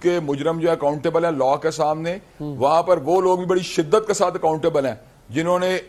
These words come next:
Speaker 1: इनकी अमलाक को या उनकी जानों को नुकसान पहुंचाने की कोशिश की है।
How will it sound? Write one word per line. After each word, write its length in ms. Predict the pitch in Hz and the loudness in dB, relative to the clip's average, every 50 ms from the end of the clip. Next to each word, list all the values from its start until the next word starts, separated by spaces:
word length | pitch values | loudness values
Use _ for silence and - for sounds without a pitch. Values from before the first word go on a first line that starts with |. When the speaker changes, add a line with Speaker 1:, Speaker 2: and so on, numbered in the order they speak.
| - | -6
Speaker 1:
इनकी 260 | 156 165 156 160 175 165 | -6 -6 -4 -2 0 0
अमलाक 480 | 156 151 151 143 143 139 143 147 143 - | 0 0 0 2 4 4 4 2 0 -2
को 100 | 165 160 | -2 0
या 80 | 165 156 | 0 0
उनकी 180 | 156 147 165 131 | -2 -2 -4 -2
जानों 300 | 127 139 139 143 151 151 | 0 -2 0 0 -2 -2
को 100 | 160 160 | -4 -4
नुकसान 360 | 151 - - 151 139 147 147 | -4 -4 -2 -2 -2 -2 -2
पहुंचाने 340 | 156 151 139 151 139 147 151 | -4 -4 -2 -2 -2 -2 -2
की 60 | 139 | -2
कोशिश 220 | 139 147 151 143 | -2 -4 -4 -6
की 140 | 147 143 143 | -6 -4 -2
है। 200 | 151 156 175 202 | 0 0 -2 -2